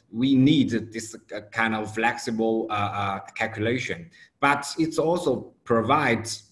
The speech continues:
the users a, a kind of desert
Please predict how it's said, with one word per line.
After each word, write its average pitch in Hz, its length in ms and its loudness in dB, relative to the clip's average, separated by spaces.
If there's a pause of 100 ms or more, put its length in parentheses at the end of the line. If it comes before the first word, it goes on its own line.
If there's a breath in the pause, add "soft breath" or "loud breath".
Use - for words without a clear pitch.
the 110 360 0
users 117 600 0
a, 107 160 -2
a 110 40 -8
kind 113 280 -4
of 104 280 -4
desert 117 720 -4